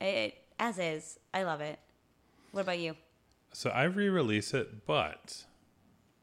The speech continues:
Speaker 2: I re-release it in a, a trilogy form where you have to watch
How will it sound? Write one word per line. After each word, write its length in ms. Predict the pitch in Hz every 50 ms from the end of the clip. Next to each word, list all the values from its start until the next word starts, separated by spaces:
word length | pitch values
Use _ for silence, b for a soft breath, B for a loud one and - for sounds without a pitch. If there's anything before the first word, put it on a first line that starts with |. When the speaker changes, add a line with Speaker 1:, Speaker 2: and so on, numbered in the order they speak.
| _ _ _ _ _ _ _ _ _ _ _ -
Speaker 2:
I 60 | 113
re-release 640 | 110 107 110 117 117 113 117 110 110 107 98 - -
it 260 | 104 95 92 - - - -
in 140 | 95 92 90
a, 400 | 87 85 85 82 82 82 82 - - -
a 420 | 98 98 95 - - - - - -
trilogy 520 | - - - 127 117 117 107 104 117 110
form 540 | 98 - - - 120 120 120 127 135 143 139 - - - _ _ b b b b b b b
where 100 | b 104 101
you 40 | 92
have 100 | - -
to 60 | 110
watch 200 | 101 92 87